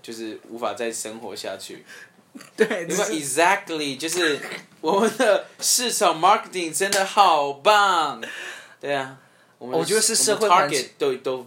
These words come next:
Speaker 1: 用得很好。
Speaker 2: 不是，是，
Speaker 1: 我根本就是
Speaker 2: 是现在这个环境造成我们制造这个节目。
Speaker 1: 哦，
Speaker 2: 就是
Speaker 1: 所以是他成就我们。
Speaker 2: 对，对，对。
Speaker 1: 我们是要回到那个哲学命题，但还没，还没，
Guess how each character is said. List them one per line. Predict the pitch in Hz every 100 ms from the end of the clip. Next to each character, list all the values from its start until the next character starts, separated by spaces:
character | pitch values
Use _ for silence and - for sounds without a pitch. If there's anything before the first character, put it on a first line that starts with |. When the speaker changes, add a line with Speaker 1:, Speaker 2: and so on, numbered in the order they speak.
| 135
Speaker 1:
用 | 127
得 | 117
很 |
好。 | 147
Speaker 2:
不 | 202 170
是， | 196
是， | - - -
Speaker 1:
我 | 135
根 | 147
本 | 131
就 |
是 |
Speaker 2:
是 | 120 - -
现 | 190
在 | 185
这 | -
个 | 175 139 117
环 | - 127 131
境 | 170 147
造 | 165 135
成 | 127 110
我 | 104
们 | 104 - -
制 | - 147
造 | 143
这 | 135
个 | 120
节 | 104 101
目。 | 110 104 _ _ _ _ _ _ -
Speaker 1:
哦， | 143 160 170 170 160 -
Speaker 2:
就 | 196
是 |
Speaker 1:
所 | 196
以 |
是 | 202
他 | 190 190
成 | 190 135 131
就 | 156
我 | 123
们。 | 101 90 - _ _ -
Speaker 2:
对， | 170
对， | 139 143 139
对。 | 131
Speaker 1:
我 |
们 | 156
是 |
要 | 214 202
回 | 147
到 | 147
那 | 147
个 | 123
哲 | 117 113
学 | 113
命 | 117 110
题， | 104 117
但 | 123
还 | 110
没， | - -
还 | -
没， | -